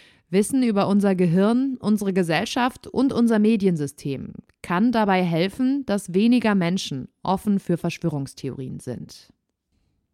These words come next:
Wichtig wäre auch, Menschen aufzuzeigen, dass sie sehr wohl Einfluss und Kontrolle über ihr eigenes Leben haben. Stichwort Selbstwirksamkeit.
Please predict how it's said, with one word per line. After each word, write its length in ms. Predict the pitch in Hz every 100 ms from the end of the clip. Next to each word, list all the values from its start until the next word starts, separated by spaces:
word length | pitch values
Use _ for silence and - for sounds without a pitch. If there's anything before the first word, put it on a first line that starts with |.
| _ _ - - - - - _ _ _
Wichtig 520 | 175 220 214 269 214
wäre 500 | 220 220 233 226 -
auch, 480 | 180 202 254 277 -
Menschen 480 | 202 185 220 226 233
aufzuzeigen, 920 | - 185 208 - 220 - 185 185 190
dass 160 | 180 180
sie 120 | 202
sehr 300 | 180 190 180
wohl 260 | 202 214 170
Einfluss 480 | - 180 214 214 208
und 140 | 170 185
Kontrolle 600 | 190 185 - 180 180 156
über 220 | - 151
ihr 240 | 147 151
eigenes 420 | - 156 165 156 -
Leben 360 | 160 147 139
haben. 400 | 131 131 - - -
Stichwort 540 | - 202 196 190 180
Selbstwirksamkeit. 1200 | 175 165 - 147 127 - 127 117 147 - - -